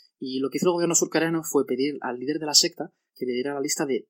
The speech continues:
todos los integrantes de ellas. Le dio una lista de cien mil personas. Estas cien mil personas estaban dentro de una ciudad de dos coma cinco millones de habitantes al sur de Cor-, Corea, y básicamente lo que hicieron fue ir hasta cien mil personas, hacerles test a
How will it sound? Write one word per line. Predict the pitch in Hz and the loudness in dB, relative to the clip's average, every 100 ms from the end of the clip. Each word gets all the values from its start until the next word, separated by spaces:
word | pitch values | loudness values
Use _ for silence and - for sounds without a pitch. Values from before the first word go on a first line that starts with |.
| _ | _
todos | 156 170 | 4 6
los | 160 - | 8 6
integrantes | 139 139 135 131 139 123 | 4 -2 -2 -2 -2 -4
de | 110 | -4
ellas. | - - - | -2 -6 -6
Le | 135 | -6
dio | 139 | -2
una | 143 | 0
lista | 175 180 | 2 0
de | |
cien | - 135 131 | 2 0 2
mil | 151 | 0
personas. | 147 127 117 107 - _ _ _ - | 2 0 0 -4 -10 _ _ _ -6
Estas | - 143 | -4 -2
cien | 143 | -4
mil | 160 | 4
personas | 180 190 180 165 | 6 8 6 2
estaban | 139 147 156 151 143 - | 2 0 0 -2 -6 -6
dentro | 143 147 147 | -8 -6 -4
de | 135 | -4
una | 131 | -4
ciudad | - 131 143 | 0 2 2
de | 123 | 0
dos | 131 | -2
coma | 147 135 | 0 -2
cinco | - 143 127 | -4 -4 -4
millones | 127 131 | -2 -2
de | 127 | 0
habitantes | 160 156 135 | 0 0 0
al | 117 | 2
sur | - 143 | 0 0
de | 139 123 | 0 0
Cor-, | 127 - _ | -2 -4 _
Corea, | - 127 156 - _ _ _ _ _ | -4 -2 -2 -4 _ _ _ _ _
y | 131 | -6
básicamente | 139 156 196 185 185 | 0 2 4 4 6
lo | 165 | 6
que | 147 | 6
hicieron | 160 165 | 2 0
fue | - 147 | 0 0
ir | 139 - - | 0 0 0
hasta | - - | 0 -2
cien | - 123 | -4 -6
mil | 151 | -2
personas, | - - 151 170 - - | 4 4 4 4 2 0
hacerles | - - 131 - - - | -4 0 4 8 8 8
test | 165 - - | 6 6 4
a | 139 | -6